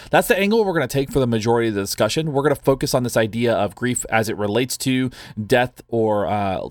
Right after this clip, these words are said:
that type of loss. But just know that when we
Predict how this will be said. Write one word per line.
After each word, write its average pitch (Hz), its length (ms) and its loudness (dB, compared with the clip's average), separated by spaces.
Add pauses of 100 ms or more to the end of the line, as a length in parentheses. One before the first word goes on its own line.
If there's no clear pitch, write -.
that 113 180 0
type 135 280 0
of 139 120 -2
loss. 156 320 0 (240)
But 127 120 0
just - 200 -2
know 147 360 2
that 156 120 2
when 123 100 -2
we 117 120 -2